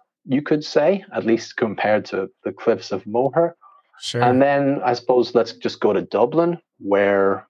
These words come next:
Speaker 1: um, a lot of people know about, you know, the Guinness Storehouse. Um, they might know about Kilmainham Jail, which is an incredible place to go visit.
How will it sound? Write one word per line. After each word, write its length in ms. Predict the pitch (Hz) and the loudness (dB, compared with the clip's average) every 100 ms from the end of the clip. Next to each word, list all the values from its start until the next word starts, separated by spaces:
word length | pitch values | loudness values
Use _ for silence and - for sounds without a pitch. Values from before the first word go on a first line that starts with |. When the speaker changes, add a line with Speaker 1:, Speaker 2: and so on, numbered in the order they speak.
| _ - | _ -6
Speaker 1:
um, 480 | 98 95 95 95 95 - | -4 -2 -4 -8 -6 0
a 100 | 104 | 2
lot 260 | 107 107 | 4 4
of 100 | 110 | 2
people 400 | - 107 101 98 | 0 -2 2 0
know 320 | 95 95 101 98 | 2 2 4 4
about, 420 | 95 98 101 - - - _ | 2 0 0 -4 -18 -20 _
you 80 | 104 | -4
know, 100 | 101 | -2
the 100 | 101 | -2
Guinness 360 | 98 107 107 95 | -2 -2 -4 -8
Storehouse. 1040 | - 135 147 139 139 135 139 131 - - - - - - | -2 2 4 2 2 2 4 0 -4 -16 -18 -20 -16 -6
Um, 420 | 98 98 101 101 - | -2 0 -2 -4 -6
they 80 | 110 | -2
might 240 | 113 110 | -2 0
know 120 | 117 | 0
about 200 | 101 98 - | 2 0 -4
Kilmainham 600 | - 117 110 107 104 101 | -6 -4 -2 -2 -4 -6
Jail, 680 | 98 - 123 127 135 131 127 - | -6 0 2 4 4 4 2 -2
which 260 | 101 - | -8 -8
is 140 | 98 98 | -12 -12
an 80 | 98 | -12
incredible 640 | 107 - - 120 107 98 | -12 -2 0 2 2 -2
place 320 | - 104 95 | -2 -2 -2
to 100 | - | -6
go 160 | - 104 | -4 -4
visit. 340 | 101 101 110 | -4 -8 -10